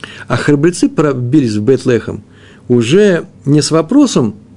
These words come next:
который возник до них, а с вопросом, который возник при них, на который нами-, намекает спасе-, который намекает спасение участка поля. Но в новом втором вопросе. Итого изначально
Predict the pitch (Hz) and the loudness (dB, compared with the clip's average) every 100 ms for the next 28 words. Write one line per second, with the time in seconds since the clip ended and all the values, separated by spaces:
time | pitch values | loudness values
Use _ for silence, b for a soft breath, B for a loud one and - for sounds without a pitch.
0 | - - 143 139 127 127 139 135 117 117 | -10 0 2 2 0 0 0 0 0 -2
1 | 101 - - 127 156 226 214 185 196 190 | -2 -8 -6 -2 0 0 0 2 2 2
2 | 196 - 220 262 190 - - - b b | 0 0 2 2 2 -2 -10 -20 b b
3 | b b b 123 151 156 139 123 131 127 | b b b 0 2 4 2 2 0 0
4 | - - 143 - - - B B B - | -2 -2 -4 -2 -4 -6 B B B -4
5 | 190 180 165 196 - 165 165 175 165 156 | 0 2 2 0 -2 -2 0 2 0 -2
6 | 160 165 135 110 B B B 143 147 135 | -2 2 2 0 B B B 0 2 2
7 | 214 208 185 - - - 214 247 151 123 | 2 2 -2 -10 -8 0 2 2 2 2
8 | - 107 101 - - b b b 123 170 | 0 -2 -2 -10 -18 b b b -2 2
9 | 185 151 135 123 - 220 143 147 | 4 4 2 -2 0 0 0 -2